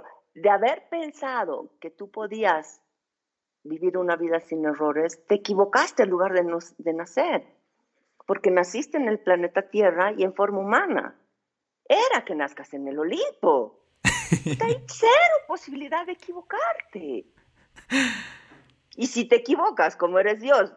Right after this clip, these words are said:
Speaker 1: eres olímpica, tampoco pasa nada, entonces dale. Pero has elegido tener una experiencia en el planeta Tierra, en forma humana, lo que implica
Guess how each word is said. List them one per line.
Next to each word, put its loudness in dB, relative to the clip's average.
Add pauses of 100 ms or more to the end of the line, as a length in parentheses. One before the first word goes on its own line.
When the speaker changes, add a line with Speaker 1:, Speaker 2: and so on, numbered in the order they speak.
(120)
Speaker 1:
eres -4
olímpica, -2 (180)
tampoco -6
pasa -4
nada, 0
entonces -10
dale. 0 (320)
Pero 4 (300)
has -2
elegido -8
tener -8
una -4
experiencia -4
en 0
el -4
planeta -2
Tierra, 0 (480)
en -2
forma 2
humana, 2 (320)
lo 2
que -6
implica -4